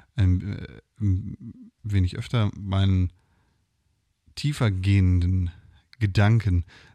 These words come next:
dazu, warum ich gerade keinen Bock auf Videospiele habe oder was auch immer, ein wenig mehr Raum zu geben und in unregelmäßigen Abständen Kaffee mit Con rauszubringen und nicht Kaffee mit Con und einem Gast.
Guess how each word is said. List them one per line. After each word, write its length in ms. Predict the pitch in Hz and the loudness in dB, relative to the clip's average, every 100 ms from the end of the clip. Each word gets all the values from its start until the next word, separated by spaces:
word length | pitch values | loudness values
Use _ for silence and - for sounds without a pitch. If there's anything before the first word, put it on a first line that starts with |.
| _ | _
dazu, 440 | - 92 - 104 95 | -2 -2 0 -2 0
warum 280 | 87 90 | 0 0
ich 280 | 92 92 - | -2 -6 -14
gerade 280 | - - 90 | -12 -6 -6
keinen 280 | - 92 90 | -2 -2 -2
Bock 180 | 101 104 | -4 -6
auf 140 | 101 | -4
Videospiele 540 | 104 107 110 101 101 | 0 0 -2 -4 0
habe 220 | 104 110 104 | 0 0 0
oder 240 | 107 104 | 0 0
was 180 | 110 117 | -2 -2
auch 100 | 107 | -4
immer, 320 | - 170 165 - - _ _ _ - | -2 0 0 -4 -20 _ _ _ -2
ein 220 | 104 98 | 2 4
wenig 200 | 104 98 | 2 2
mehr 100 | 107 | 0
Raum 240 | 98 123 | 2 0
zu 120 | 160 117 | -2 -2
geben 300 | 104 131 135 _ _ _ _ _ _ _ _ _ - - - | 0 0 -2 _ _ _ _ _ _ _ _ _ -20 -20 -6
und 500 | 104 98 92 - - - _ _ _ _ _ _ _ - | 0 2 2 -2 -14 -20 _ _ _ _ _ _ _ -6
in 120 | 196 | -4
unregelmäßigen 920 | 254 320 269 143 120 101 101 - 98 | -2 -2 2 4 4 4 2 -2 -4
Abständen 520 | 120 127 - 120 110 104 - - _ _ - | -4 -6 -4 -4 -4 -6 -10 -20 _ _ -6
Kaffee 320 | 107 - 98 | -4 0 0
mit 240 | 92 95 | 2 0
Con 420 | - 135 139 90 90 - _ _ _ _ - | -4 -2 0 -2 -6 -16 _ _ _ _ -10
rauszubringen 580 | - - - - - - | -10 -10 -16 -14 -14 -10
und 120 | 101 | -8
nicht 220 | 101 - | -8 -10
Kaffee 240 | - 101 101 | -10 -6 -4
mit 180 | 98 | -4
Con 240 | - 101 101 | -4 -6 -6
und 200 | 110 101 | -6 -6
einem 260 | 107 117 | -4 -4
Gast. 460 | 127 113 107 - - | -4 -6 -8 -14 -20